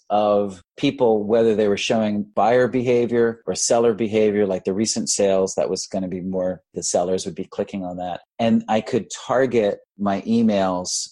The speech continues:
accordingly. So if I got a new listing in a specific town, I wouldn't send it to everybody in the database. I would send it just to the people who had somehow expressed interest in that town, whether it was a buyer or seller, that kind of a thing.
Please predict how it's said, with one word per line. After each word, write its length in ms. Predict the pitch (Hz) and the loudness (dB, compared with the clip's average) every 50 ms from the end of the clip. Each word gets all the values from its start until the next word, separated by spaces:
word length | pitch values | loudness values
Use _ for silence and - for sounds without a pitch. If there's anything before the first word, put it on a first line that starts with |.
| _ _ - | _ _ -12
accordingly. 680 | 95 - - - - 143 139 123 104 87 78 76 73 | -12 -10 -6 -2 0 2 2 2 0 -4 -6 -8 -8
So 180 | - - - 101 | -6 -2 -2 -2
if 120 | 87 - | -2 -2
I 60 | 98 95 | -4 -4
got 280 | - 120 110 110 110 | 0 0 0 2 2
a 60 | 107 | 0
new 260 | 101 98 95 98 98 98 | -2 -2 -2 -2 -4 -4
listing 760 | 98 98 113 120 - - - 104 95 90 90 92 95 98 - _ _ _ | -2 0 0 0 0 -2 -4 -4 -4 -4 -6 -8 -10 -12 -14 _ _ _
in 140 | - 107 104 | -4 -4 -2
a 120 | 98 92 - | -2 -4 -4
specific 640 | - - - 113 104 - 117 101 - 95 82 - _ | -8 -4 -2 -2 0 0 -2 -2 -2 -4 -6 -6 _
town, 480 | - - 127 123 123 113 104 98 98 - - | -10 -6 -4 0 0 2 0 0 -2 -4 -4
I 60 | 95 | -4
wouldn't 380 | 95 104 113 117 117 113 110 - _ | -2 -2 0 0 0 0 0 -4 _
send 440 | _ - - - - 123 117 113 107 | _ -10 -8 -2 0 2 4 4 4
it 120 | 107 101 - | 2 0 -2
to 100 | 104 - - | -6 -2 0
everybody 560 | 110 110 98 98 98 104 92 85 104 95 92 | 0 0 0 0 -2 -2 0 0 0 -2 -2
in 80 | 90 90 | -4 -6
the 80 | 87 | -4
database. 680 | 80 120 131 139 127 113 87 90 85 85 90 90 - - - | -2 0 0 2 2 0 -2 -2 -4 -4 -6 -8 -10 -6 -4
I 80 | 98 92 | -2 -2
would 160 | 92 82 - | -2 -2 -4
send 240 | - 107 98 95 82 | -4 -4 -4 -4 -6
it 160 | 80 - - | -8 -10 -6
just 480 | - - 98 95 95 - - - - - | -2 -2 -2 -2 -2 -6 -8 -8 -8 -4
to 340 | 101 98 92 90 90 92 - _ _ _ | -4 -2 -2 -2 -4 -6 -10 _ _ _
the 80 | 101 98 | -6 -6
people 400 | - - 113 107 - - 92 90 | -4 -4 -4 -4 -2 -2 -4 -2
who 180 | - 101 95 | -2 -2 -2
had 160 | 92 85 80 - | -2 -4 -4 -6
somehow 460 | - - 107 107 101 92 98 92 87 | -4 -2 0 0 0 0 0 -2 -2
expressed 600 | 87 - - - - - 92 90 90 - - - - | -4 -6 -8 -10 -6 -4 -4 -4 -4 -4 -10 -10 -6
interest 580 | 101 98 95 - 92 87 82 - - - - _ | -6 -6 -4 -4 -6 -4 -4 -6 -8 -10 -14 _
in 180 | - 95 92 92 | -8 -6 -6 -4
that 220 | 90 85 85 - - | -6 -6 -6 -8 -6
town, 360 | - 95 95 90 90 87 87 | -4 -2 -2 -2 -2 -4 -4
whether 240 | 85 90 85 87 85 | -4 -4 -4 -4 -4
it 100 | 82 78 | -6 -8
was 140 | - - - | -8 -12 -12
a 40 | 80 | -10
buyer 300 | - 85 87 87 85 80 | -8 -8 -6 -6 -6 -8
or 80 | 78 | -8
seller, 400 | - - - 87 90 85 76 78 | -8 -8 -8 -8 -8 -8 -8 -8
that 160 | 80 82 78 - | -10 -12 -12 -14
kind 160 | - 80 - | -14 -16 -14
of 60 | 73 | -14
a 60 | 82 | -14
thing. 240 | - - 55 - - | -16 -16 -18 -18 -20